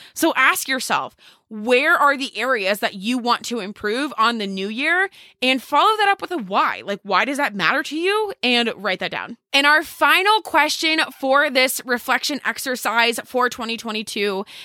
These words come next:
is, what are the feelings that I want to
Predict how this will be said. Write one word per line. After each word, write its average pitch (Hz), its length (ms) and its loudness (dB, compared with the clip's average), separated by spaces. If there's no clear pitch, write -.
is, 277 280 0
what 269 560 2
are 359 160 4
the 339 160 0
feelings 247 960 -4
that 254 320 2
I 285 160 4
want 247 340 -2
to 220 200 -8